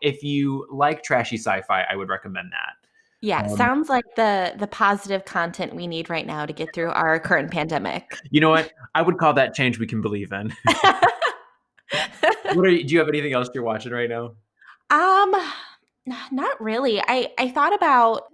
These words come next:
Speaker 2: trying to watch Game of Thrones.
Speaker 1: Mm.
Speaker 2: I've not seen it,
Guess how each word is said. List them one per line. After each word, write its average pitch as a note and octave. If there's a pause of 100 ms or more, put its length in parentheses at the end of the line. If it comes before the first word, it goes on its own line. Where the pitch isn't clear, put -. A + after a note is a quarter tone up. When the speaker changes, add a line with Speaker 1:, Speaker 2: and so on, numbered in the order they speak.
(160)
Speaker 2:
trying A3+
to A#3+
watch G3
Game G3
of F#3
Thrones. F3+
Speaker 1:
Mm. C#3+
Speaker 2:
I've G3+
not A3
seen G3+
it, A3